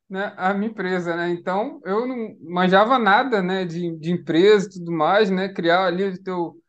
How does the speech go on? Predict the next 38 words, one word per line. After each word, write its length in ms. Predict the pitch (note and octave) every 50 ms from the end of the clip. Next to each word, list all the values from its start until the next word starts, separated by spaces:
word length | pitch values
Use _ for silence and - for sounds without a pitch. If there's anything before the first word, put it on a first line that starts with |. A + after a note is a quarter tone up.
| _ _ _ -
teu 120 | F#3 F3
C 140 | F3 - G3
N 180 | F#3+ F#3+ F#3+ F#3+
P 160 | G3 F#3 D#3+
J, 600 | D3+ E3+ E3+ F#3+ G#3+ A3+ A3 G#3+ G#3 - F3+ E3+
né, 140 | F3 F3 F3
e 60 | F3
tudo 180 | - F3 E3+ F3
mais, 400 | E3 E3+ F#3 G#3 G#3 G3+ F3 F3
e 40 |
você 260 | E3 E3+ E3 - G3+ F#3
descobrir 500 | F#3+ - - G#3 F#3 D#3+ E3+ F#3 G3 F#3+
ali 300 | F3 E3+ F3+ F#3+ F#3+ F#3+
que 280 | G3 G3+ F#3+ F#3 - _ _ -
no 100 | - G#3+
início 340 | A3+ A3 A3 A#3 A#3+ - C4+
era 140 | A#3+ A#3+ A#3
mei, 380 | A3 G3+ G#3 A3+ C#4 D4+ C#4+ -
né? 260 | A3+ F#3 F#3 G#3 G3+ - _ _ _ _ -
Agora 340 | - D#3 D#3+ E3+ F3+ F#3+ G3
a 60 | F3
gente 200 | F3+ F#3+ F#3+ G#3
é 40 | G3+
uma 180 | G3 F#3+ F#3 F#3+
pequena 300 | F#3+ F#3+ - G3 F#3+ F#3
empresa, 520 | F3+ F#3 - E3+ F#3 A3+ C4 C#4 A3 A3
então, 460 | F#3+ F#3+ - F3+ F#3 F#3+ F#3+ F#3 - _ _ _ _ _ _ _ _ -
é, 680 | D#3 E3 E3+ F3 F3 E3+ E3+ E3+ E3 D#3+ D#3 D#3 D3+ D#3
a 80 | E3 E3
gente 240 | F3 F#3+ F#3 -
tem 160 | - G3+ G3+ G3
ali 160 | F#3 F#3+ F#3+
contador 600 | F#3+ F#3+ F3+ F3 F3 G3+ F#3+ F3 F3 F#3 A3 A3
e 60 | G3+
tudo 200 | G#3+ G3 F#3 F#3+
mais, 380 | F#3 F#3 F#3 G3 G#3+ A#3 G#3 G3+
né? 180 | G3 F#3+ F#3+ F#3+
Então, 460 | F3+ F3+ - F#3 F#3 G#3+ B3+ C4+